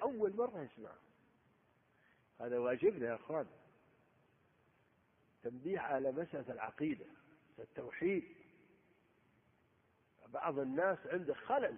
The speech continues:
في العقيدة، واللي أحدهم إنه يأتون إليكم أناس من عندنا بعقائد منحرفة ويرجعون إلينا ما تغير شيء.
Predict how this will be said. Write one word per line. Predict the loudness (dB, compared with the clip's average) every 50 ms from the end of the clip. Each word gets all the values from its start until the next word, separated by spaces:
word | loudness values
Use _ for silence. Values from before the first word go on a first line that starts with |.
| -10 -12
في | -10
العقيدة، | -8 -6 -6 -6 -6 -8 -12 -12 -14 -20 -20 _ _ _ _ _ _ _ _ _ _ _ _ _ _ _ _ _ _
واللي | -6 -4 0 2 2 2
أحدهم | 2 4 2 2 4 4 2 2 4 2 0 0 -2 -6 -12 -18 -20 -20 -20 -20 -20 -20 -8 2 2
إنه | 2 4 4 0 2 2 2
يأتون | 2 2 0 -2 0 2 4 4 2 2
إليكم | 2 2 4 6 8 8 8 8 6 2 -6 -2 0 2 2
أناس | 4 8 8 8 8 6 6
من | 2 8 8 10
عندنا | 12 12 10 12 10 10 10 12 12 12 12 12
بعقائد | 10 8 10 10 10 8 10 10 10 10 10 10 8
منحرفة | 6 2 2 4 6 8 8 8 6 4 2 2 2 2 2 -4 -16 -20 -20 -20 -20 -20 -20 -6 2
ويرجعون | 6 12 12 12 12 12 12 12 8 8 6 10 10 8 8 10 10
إلينا | 12 12 12 12 12 12 12 12 10
ما | 10 8 8
تغير | 8 8 8 8 8 8 8 4 4
شيء. | 2 -2 -2